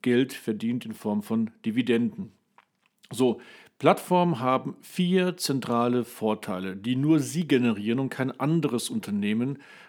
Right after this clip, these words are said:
also keins der Unternehmen aus der klassischen Pipeline-Industrie. Gehen wir die Vorteile mal an. Zuerst einmal haben Plattformen enorme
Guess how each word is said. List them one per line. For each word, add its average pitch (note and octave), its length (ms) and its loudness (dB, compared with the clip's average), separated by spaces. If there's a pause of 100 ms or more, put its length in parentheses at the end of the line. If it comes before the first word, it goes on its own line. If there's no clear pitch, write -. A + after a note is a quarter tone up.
also A2+ 160 0
keins D3+ 420 -2
der B2+ 140 0
Unternehmen B2 520 0
aus A2 180 -4
der A2 100 -4
klassischen - 560 -8
Pipeline-Industrie. F#2+ 1120 -4 (580)
Gehen C#3 200 4
wir F3+ 80 6
die E3+ 100 0
Vorteile B2 640 0
mal B2 220 0
an. F#2 360 -4 (1160)
Zuerst G3 460 2
einmal C#3 300 2
haben A2+ 240 2
Plattformen A2+ 640 0
enorme A#2 640 2